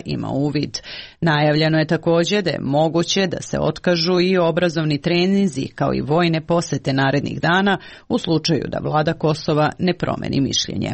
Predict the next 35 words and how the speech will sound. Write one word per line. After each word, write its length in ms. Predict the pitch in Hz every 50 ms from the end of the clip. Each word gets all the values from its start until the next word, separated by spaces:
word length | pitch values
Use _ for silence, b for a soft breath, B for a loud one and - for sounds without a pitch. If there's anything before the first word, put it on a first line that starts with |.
| - - - - - _ b b b b b b b b b b b b _
Počinje 360 | - 220 208 - 214 214 208 202
rok 200 | 202 214 208 196
za 140 | 170 196
sprovođenje 640 | 196 - - 202 202 202 202 196 196 202 202 196 202
obaveza 480 | 208 196 208 196 196 196 175 175 196
iz 260 | 190 190 196 185 - -
Prespanskog 680 | - - 214 220 214 - - 185 156 - - 147 117
dogovora. 520 | 107 - 120 - 52 - 58 57 - 64 -
Prva 320 | - - 170 175 151 156
tabla 460 | - - 170 170 180 175 190 196 196
sa 220 | 196 - - 151 127
novim 400 | 131 143 151 147 143 147 139 151
imenom 420 | 160 170 165 156 156 151 143 147
države, 540 | 135 165 175 160 175 190 185 180 180 170 147
Republika 600 | 147 139 - - 165 147 170 175 165 - 143 131
Severna 480 | - - - 170 160 151 139 131 123
Makedonija, 720 | 104 78 - - - 190 196 190 208 196 196 185 180 170 143 117 110 -
već 260 | 120 131 147 - -
je 60 | 190
stigla 440 | 190 - 202 196 190 175 202 202 190
na 200 | 190 185 196 202
granični 560 | 175 160 151 147 147 156 156 - - 147 135
prelaz 440 | - 147 143 143 143 143 139 - -
Bogorodica 600 | 131 120 113 127 - 101 95 - 139 - - 151
sa 140 | 147 - 180
Grčkom. 520 | 160 180 - - - - - 147 - 123 B B B B B B B
Novo 240 | - 156 139 127 -
ime 280 | 151 160 170 175 170 165
biće 280 | 165 165 160 - 175
ispisano 520 | 165 165 - - 180 170 - 180 165 160 156
na 120 | 160 156
tablama 460 | 151 175 156 151 151 165 160 151 143
svih 320 | 135 - - 202 - - -
državnih 480 | - 123 117 139 135 131 - - -
institucija, 760 | - 143 - - - - - 208 226 220 - - 202 180 156